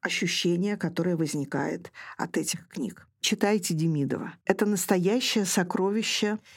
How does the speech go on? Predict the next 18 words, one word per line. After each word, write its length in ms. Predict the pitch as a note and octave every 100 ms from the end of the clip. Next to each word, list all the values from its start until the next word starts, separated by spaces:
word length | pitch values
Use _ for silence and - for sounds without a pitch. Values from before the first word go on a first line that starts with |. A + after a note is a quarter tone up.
| -
и 100 | A3+
русской 360 | A3 F#3 - E3
прозы, 600 | F#3+ G3+ A#3+ A#3 B3 - -
и 80 |
русской 380 | G3 F#3+ - E3+
мысли. 560 | D#3 F3+ A#3+ - A3 A#3 - -
И 80 |
это 380 | A3 G#3+ G3+ F#3+ -
то 140 | G#3+
ценное, 800 | F3 - A3+ D4 B3 D3+ A#2+ - - -
которое 640 | F3 G#3+ G#3 F#3 E3+ F3 -
возникло 800 | F#3 G3 G3 G#3+ C4 B3+ C4 C#4 -
вот 140 | F#3 F#3+
в 80 | -
том 160 | F#3
самом 400 | F3 G#3 G3 E3+
двадцатом 560 | D#3 F3 F#3+ F3+ D#3 D#3
веке, 400 | G3+ A3 B3